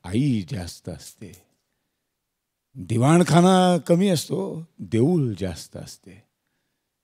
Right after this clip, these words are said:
आकाश कमी असते, पृथ्वी अधिक असते. थोडक्यात बायको म्हणजे एक बंदर असतं कावेरी, नवरा नावाच्या गलबतासाठी.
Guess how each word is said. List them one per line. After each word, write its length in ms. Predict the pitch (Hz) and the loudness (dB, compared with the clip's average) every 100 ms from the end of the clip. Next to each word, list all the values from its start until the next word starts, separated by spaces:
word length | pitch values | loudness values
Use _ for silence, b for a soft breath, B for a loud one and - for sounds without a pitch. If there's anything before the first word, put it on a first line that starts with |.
| _ _ - | _ _ -10
आकाश 480 | 113 - 190 202 - | -6 4 4 4 2
कमी 240 | 220 254 | 2 4
असते, 540 | 220 - 185 151 104 | 2 0 0 0 -2
पृथ्वी 800 | 85 - 120 - 113 127 175 123 95 | -4 -6 -6 -4 -4 2 2 0 -6
अधिक 340 | 90 107 - | -8 -10 -12
असते. 480 | 85 - - 110 120 _ _ _ _ _ _ _ _ _ - | -16 -16 -20 -20 _ _ _ _ _ _ _ _ _ _ -8
थोडक्यात 460 | 123 120 131 143 | -6 -2 0 0
बायको 540 | 120 98 95 - 131 131 | 0 -4 -4 0 2 2
म्हणजे 380 | 110 98 104 104 | 0 -2 -2 -2
एक 100 | 90 | -4
बंदर 440 | 85 95 98 113 | -8 -6 -2 -2
असतं 280 | 101 - 101 | -2 -6 -8
कावेरी, 600 | 92 87 95 98 117 87 | -6 -6 -4 -4 -6 -8
नवरा 440 | 85 87 90 104 | -8 -8 -6 -6
नावाच्या 600 | 92 85 85 87 - 104 | -6 -8 -8 -10 -10 -12
गलबतासाठी. 1040 | 95 82 80 76 82 95 85 - 78 - | -10 -12 -12 -12 -12 -12 -12 -16 -18 -20